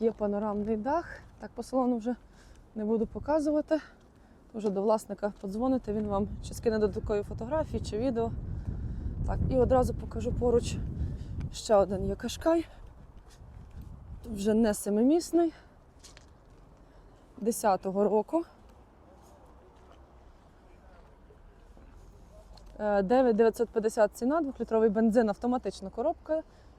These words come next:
Е, двісті дванадцять тисяч пробіг, номер телефону нуль дев'яносто шість двісті двадцять сорок шістдесят три. Сподіваюсь, не помилилась.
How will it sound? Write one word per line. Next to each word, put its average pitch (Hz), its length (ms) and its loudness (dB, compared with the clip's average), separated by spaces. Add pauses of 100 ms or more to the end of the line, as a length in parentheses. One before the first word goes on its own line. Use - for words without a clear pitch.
(100)
Е, 226 180 4
двісті 233 360 0
дванадцять 214 560 -2
тисяч - 320 -8
пробіг, 214 460 -4
номер 254 220 0
телефону 208 400 -4
нуль 226 140 0
дев'яносто 196 360 -6
шість - 400 -4 (480)
двісті 208 480 -2
двадцять 262 560 -6
сорок 277 460 0
шістдесят 202 520 -2 (120)
три. 185 320 -6
Сподіваюсь, 226 680 -6 (680)
не 208 120 -8
помилилась. 190 680 -8